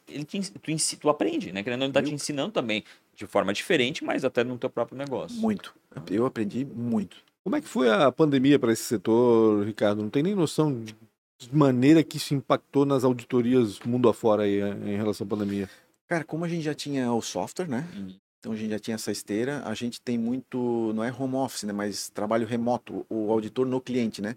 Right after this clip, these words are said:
Speaker 3: Entendi.
Speaker 2: E desde que nós montamos já em dois mil e treze a Next, a gente não tem um cabo na empresa. Era uma das regras, não
Speaker 1: Entendi.
Speaker 2: ter cabo, servidor já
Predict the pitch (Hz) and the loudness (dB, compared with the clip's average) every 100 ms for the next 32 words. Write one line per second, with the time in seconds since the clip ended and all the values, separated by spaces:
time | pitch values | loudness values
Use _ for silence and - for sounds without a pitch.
0 | - 101 107 90 87 - _ _ 120 117 | -4 0 0 0 -10 -16 _ _ -8 -4
1 | 110 156 180 147 139 131 120 131 135 117 | 0 0 -2 -4 -2 0 -2 -2 -2 -2
2 | 120 110 110 113 120 113 98 95 95 104 | 0 0 0 0 0 0 -2 -4 -6 -2
3 | 110 131 113 98 113 139 - - 113 123 | -2 0 -2 -2 -4 -6 -10 -6 -4 -2
4 | 127 127 131 127 127 127 127 123 113 87 | -2 -2 -4 -2 -2 0 -2 0 0 0
5 | - _ _ _ _ - 107 107 110 110 | -4 _ _ _ _ -12 -8 -4 -4 -2
6 | 101 90 92 98 92 95 98 110 117 98 | -4 -4 -10 -8 -6 -4 -2 -2 -2 -2
7 | - 104 101 110 107 104 101 98 95 92 | -4 -4 -2 0 0 0 -2 -2 -4 -6
8 | 92 | -10